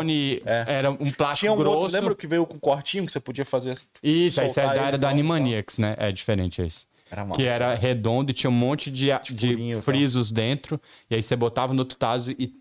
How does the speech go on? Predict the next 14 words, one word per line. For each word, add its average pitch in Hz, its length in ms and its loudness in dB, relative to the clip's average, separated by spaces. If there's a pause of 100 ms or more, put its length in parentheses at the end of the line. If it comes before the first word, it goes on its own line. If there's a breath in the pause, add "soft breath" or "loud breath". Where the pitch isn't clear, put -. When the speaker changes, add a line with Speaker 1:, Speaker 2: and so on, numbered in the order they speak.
Speaker 1:
arremess-, 123 480 -2 (120)
bom 160 220 2
pra 190 100 2
atacar 147 280 0
no 127 140 4
olho 117 180 2
do 110 100 2
adolescente, 110 680 0
porque - 140 -2
é 185 60 4
Speaker 2:
Da 139 60 2
Speaker 1:
isso, 87 160 -2
né? 90 60 2
Speaker 2:
hora. 92 240 -2